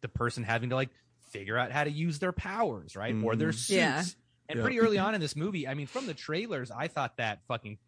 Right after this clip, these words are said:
Speaker 1: bus scene would have been, I don't know,
Speaker 3: Way
Speaker 1: midway
Speaker 3: later,
Speaker 1: into
Speaker 3: yeah.
Speaker 1: the movie,
Speaker 2: Yeah,
Speaker 1: right?
Speaker 2: it was,
Speaker 1: But we
Speaker 2: uh,
Speaker 1: find out pretty early on that Sh-, like, Shang-Chi already knows how to fight. Like,
Speaker 2: Yeah.
Speaker 1: y-, you know what I mean? Like, he's already a good fighter. And so this isn't really, like, an origin story of how he becomes, like,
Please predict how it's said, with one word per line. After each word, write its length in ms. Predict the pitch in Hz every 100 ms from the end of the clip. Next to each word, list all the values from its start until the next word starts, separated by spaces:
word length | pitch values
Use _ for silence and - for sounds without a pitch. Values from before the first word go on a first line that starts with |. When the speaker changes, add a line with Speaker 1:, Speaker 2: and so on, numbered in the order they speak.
| _
Speaker 1:
bus 200 | 127 131
scene 320 | - 123 104 98
would 120 | 107
have 120 | 104
been, 340 | 104 98 95 90 _ _ _ -
I 40 |
don't 80 | 220
know, 60 | 277
Speaker 3:
Way 580 | 269 247 240 233 220
Speaker 1:
midway 240 | 190 180 175
Speaker 3:
later, 180 | 156 147
Speaker 1:
into 100 | 143
Speaker 3:
yeah. 380 | 170 175 170 165
Speaker 1:
the 60 | 175
movie, 120 | 120
Speaker 2:
Yeah, 120 | 113
Speaker 1:
right? 80 | 110
Speaker 2:
it 40 | 127
was, 180 | 151
Speaker 1:
But 120 | 160 117
we 120 | -
Speaker 2:
uh, 20 |
Speaker 1:
find 200 | 220 220
out 120 | 175
pretty 240 | - 262 202
early 180 | 147
on 120 | 147 180
that 100 | - _
Sh-, 240 | - - 165 -
like, 220 | 143 110 _ _ -
Shang-Chi 360 | - 170 202 214
already 160 | 160
knows 120 | 143 143
how 60 |
to 60 | 117
fight. 380 | - 135 127 - _ -
Like, 200 | 117 107
Speaker 2:
Yeah. 360 | 127 120 92 101
Speaker 1:
y-, 40 | -
you 80 | -
know 60 | 139
what 40 |
I 20 | 143
mean? 120 | 151
Like, 180 | 131 -
he's 200 | 185 175
already 380 | 151 160 151
a 40 | 127
good 240 | 110 139
fighter. 360 | - 139 123 107
And 280 | 101 113 110
so 180 | - 131
this 260 | 120 139 185
isn't 140 | 170
really, 120 | 156 151
like, 120 | 135
an 60 |
origin 280 | 120 127 123
story 140 | 120 120
of 60 | 98 - -
how 160 | 120
he 140 | 123 135
becomes, 640 | 147 127 147 156 135 113
like, 260 | 117 113